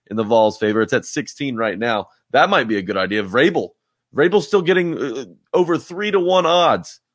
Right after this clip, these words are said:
on Coach of the Year. That may be a good investment. So make sure to download the Bet M G M app, use promo code A to Z Sports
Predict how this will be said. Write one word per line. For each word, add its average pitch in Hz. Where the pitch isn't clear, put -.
on 131
Coach 165
of 151
the 147
Year. 156
That 175
may 220
be 143
a 110
good 104
investment. 90
So 151
make 165
sure 202
to 131
download 160
the 131
Bet 139
M 165
G 151
M 151
app, 123
use 120
promo 139
code 113
A 117
to 127
Z 127
Sports 113